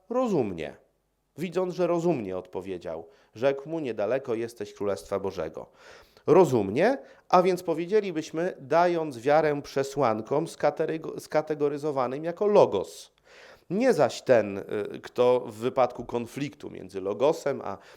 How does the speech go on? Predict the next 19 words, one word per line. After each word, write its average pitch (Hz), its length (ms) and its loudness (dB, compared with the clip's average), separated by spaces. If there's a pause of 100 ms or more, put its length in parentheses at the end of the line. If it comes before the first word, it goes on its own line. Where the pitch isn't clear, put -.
(460)
y, - 40 -18
czyli 113 200 -4
rozumem, 147 500 0
a 107 120 -2
emocjami 135 720 -2
i 120 40 -10
tym 117 180 -4
autorytetem 104 600 -2
osoby 147 460 2 (420)
przyznaje 147 460 0
pierwszeństwo 143 680 -4
swoim 135 380 -2
odczuciom, 80 680 -6 (360)
y, - 40 -6
swoim 139 420 2
emocjom, 113 540 0
mojemu, 113 540 -2
y, 117 160 -6
widzimisię. 113 760 -8